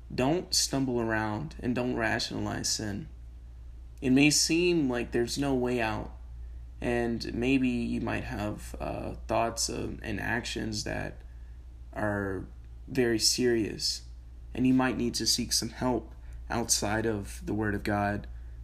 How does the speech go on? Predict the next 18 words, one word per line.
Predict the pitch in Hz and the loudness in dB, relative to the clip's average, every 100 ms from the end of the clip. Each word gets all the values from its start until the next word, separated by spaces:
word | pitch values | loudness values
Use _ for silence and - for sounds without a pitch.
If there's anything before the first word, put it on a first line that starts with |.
| - | 0
but | 131 127 113 - - - | 4 6 4 0 -12 -4
you'll | 135 135 156 | 2 6 6
make | 143 123 | 4 2
it | 117 104 | 0 0
through. | 104 92 - - - - | 0 -2 -6 -12 -14 -4
You | 131 127 | 4 6
are | 113 | 6
capable | 107 135 147 147 135 135 | 4 2 4 4 4 4
of | 127 | 4
making | 123 120 123 | 0 0 -2
it | 117 - | 0 0
through, | 120 120 151 - - - | 2 2 0 -8 -14 -10
and | - 110 | -2 2
God | 110 113 117 | 4 6 6
has | 123 110 | 4 2
not | 110 107 | 2 2
abandoned | 107 110 139 131 101 | 0 0 2 2 0
you. | 101 | -4